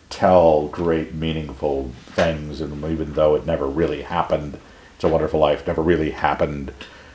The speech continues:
um, we, we know it's fiction, but we still have it dear to our hearts because it says such great things about the human condition and characters. Um, we're not that.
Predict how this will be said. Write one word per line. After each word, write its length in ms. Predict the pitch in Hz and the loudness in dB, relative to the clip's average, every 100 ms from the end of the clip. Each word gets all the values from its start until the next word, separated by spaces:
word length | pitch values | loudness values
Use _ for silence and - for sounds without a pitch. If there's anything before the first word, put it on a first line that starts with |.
| - - | -16 -2
um, 680 | 80 76 76 76 73 73 76 | 2 4 4 0 -6 -10 -4
we, 220 | 78 73 | -4 -2
we 100 | 85 | 4
know 220 | 101 135 | 8 8
it's 120 | 120 | 8
fiction, 480 | - 107 - 107 92 | 6 4 6 4 6
but 200 | 85 80 | 4 4
we 160 | 82 87 | 2 -2
still 400 | - 107 104 92 | 2 6 8 8
have 180 | 92 82 | 6 4
it 160 | 78 | 2
dear 240 | 90 104 107 | 4 6 8
to 100 | 92 | 8
our 120 | 80 | 8
hearts 340 | 82 82 80 | 8 6 4
because 480 | - 73 - 76 71 - - - | -4 -4 2 2 2 -6 -20 -2
it 160 | 85 73 | -2 0
says 320 | - 82 76 | 2 2 2
such 260 | - - - | 0 -2 -2
great 280 | 76 67 | -2 -2
things 300 | - 69 69 | -2 -4 -4
about 260 | 64 69 64 | -4 -4 -4
the 60 | 64 | -8
human 260 | 67 62 | -8 -8
condition 420 | 60 - - - | -10 -4 -4 -4
and 80 | 67 | -4
characters. 440 | - 120 95 78 69 - - - - - - | 6 6 6 0 -6 -12 -20 -20 -20 -10 6
Um, 300 | 160 135 - - - - - - - - - - - | 8 8 4 -12 -20 -20 -20 -20 -20 -20 -20 -20 -6
we're 140 | 117 131 | 4 6
not 160 | 131 | 8
that. 320 | 151 156 - | 8 6 2